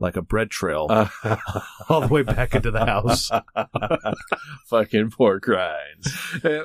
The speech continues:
Speaker 1: 'cause occasionally, I mean, the dogs snack with me on stuff I know that's not gonna hurt 'em.
Speaker 2: Right. Pork
Speaker 1: Um,
Speaker 2: rinds are pretty, you know, pretty
Speaker 1: like
Speaker 2: harmless.
Speaker 1: plain ha-,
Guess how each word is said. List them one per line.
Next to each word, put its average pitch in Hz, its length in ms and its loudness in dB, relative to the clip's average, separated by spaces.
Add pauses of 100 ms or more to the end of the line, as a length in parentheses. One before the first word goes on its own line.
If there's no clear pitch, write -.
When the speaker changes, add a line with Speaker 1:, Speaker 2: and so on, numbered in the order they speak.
(140)
Speaker 1:
'cause 185 240 2
occasionally, 156 640 2
I 131 100 -6
mean, 117 160 -4
the 110 60 -4
dogs 151 300 0
snack 80 340 -6
with 78 140 -4
me 82 140 -8
on 85 220 -6
stuff - 340 -2
I 87 80 -2
know 87 180 -2
that's 85 220 -6
not 82 140 -4
gonna 76 140 -8
hurt 80 200 -4
'em. 82 120 -6 (160)
Speaker 2:
Right. 69 300 -8 (360)
Pork 165 160 0
Speaker 1:
Um, 120 80 0
Speaker 2:
rinds 71 240 -4
are 73 80 -10
pretty, 78 360 -6 (160)
you 107 140 -6
know, 78 60 -2
pretty - 220 -4
Speaker 1:
like - 120 -4
Speaker 2:
harmless. 101 340 -2
Speaker 1:
plain 117 360 0
ha-, 107 260 -4